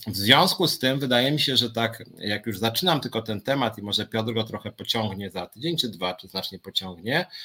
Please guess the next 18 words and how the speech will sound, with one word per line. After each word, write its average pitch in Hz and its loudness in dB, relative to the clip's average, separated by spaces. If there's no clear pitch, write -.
to 113 -4
warto 156 4
by 160 0
wprowadzić, 131 0
moim 170 4
zdaniem, 143 0
i 123 -4
to - -4
jest 110 -2
zdanie 113 0
Związkowej 110 -4
Alternatywy, 104 -6
przynajmniej, 113 2
e, 98 -8
dwie 110 -2
rekomendacje, 110 -2
dwa 113 0
rozwiązania. 101 -4